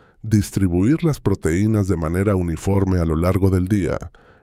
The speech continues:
es mucho más importante que obsesionarse con un estricto margen de treinta minutos tras el entrenamiento.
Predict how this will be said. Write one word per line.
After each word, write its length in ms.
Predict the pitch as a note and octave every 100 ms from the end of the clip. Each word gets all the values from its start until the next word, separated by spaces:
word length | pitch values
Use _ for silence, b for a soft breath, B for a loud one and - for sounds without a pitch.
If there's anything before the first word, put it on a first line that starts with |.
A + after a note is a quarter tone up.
| b -
es 200 | C#3 F3
mucho 260 | E3+ E3
más 240 | G#2 G2 -
importante 640 | A#2+ G2 E2 F#2+ F#2+ -
que 120 | -
obsesionarse 720 | D#2+ - E2 - D#2 F2 - A2+
con 180 | - D#2+
un 160 | G2+
estricto 460 | F2+ - F#2+ - F2
margen 420 | F2+ F#2 F#2+ F2+
de 120 | D#2+
treinta 420 | C#2+ F#2+ A#2+ B2
minutos 560 | A#2 F#2+ F#2 G2 F#2 -
tras 240 | F#2 E2+
el 100 | F2
entrenamiento. 920 | E2 E2 F2+ F2+ F#2+ F#2 E2 - -